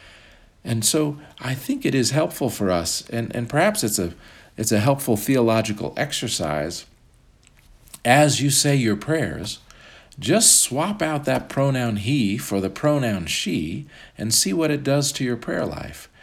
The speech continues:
It may open up different awareness of the reality of who God is,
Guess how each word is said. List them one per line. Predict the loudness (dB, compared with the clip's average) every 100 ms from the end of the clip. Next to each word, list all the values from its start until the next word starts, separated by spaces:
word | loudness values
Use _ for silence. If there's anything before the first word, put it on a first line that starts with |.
| -20 -10
It | -6 -2
may | 0 0 0 0
open | 0 0 -2
up | -2 -4 -6 -2
different | -2 -2 -8 -10 -12 -14 -8 -4
awareness | -2 0 2 4 2 -2 -4 -4 -4 -14 _ -20 -20 -20 -8
of | -4 -2
the | 0
reality | 2 2 4 2 2 -2
of | -2
who | -4 -2
God | -2 -4 -6
is, | -8 -8 -8